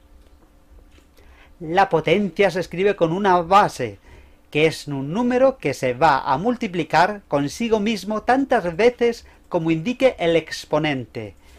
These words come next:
que se suele representar como el número pequeño escrito encima a la derecha.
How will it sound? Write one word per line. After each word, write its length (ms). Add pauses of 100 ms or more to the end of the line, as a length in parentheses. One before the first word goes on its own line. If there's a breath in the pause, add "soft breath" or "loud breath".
(320 soft breath)
que 160
se 160
suele 420
representar 760
como 200
el 200
número 320
pequeño 420
escrito 400
encima 600
a 180
la 160
derecha. 540